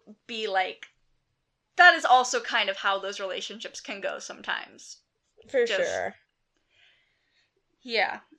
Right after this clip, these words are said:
Speaker 1: Um, so she goes to Chip's, and, um,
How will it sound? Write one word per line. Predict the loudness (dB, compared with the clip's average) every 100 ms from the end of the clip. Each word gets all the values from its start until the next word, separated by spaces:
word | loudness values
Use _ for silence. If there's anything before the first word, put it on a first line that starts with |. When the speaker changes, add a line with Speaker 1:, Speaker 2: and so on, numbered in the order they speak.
| _ -2
Speaker 1:
Um, | 2 4 2 0 -4 -14 -20 _ _ _ _ _ _ _ _ _ _ _ _ _ _ _ _ -20 -12
so | -6
she | -4 2
goes | 4 4
to | -2
Chip's, | 2 2 2 -6 -18 _ _ -4
and, | -2 0 0 -4 -8
um, | -4 -2 -2 -4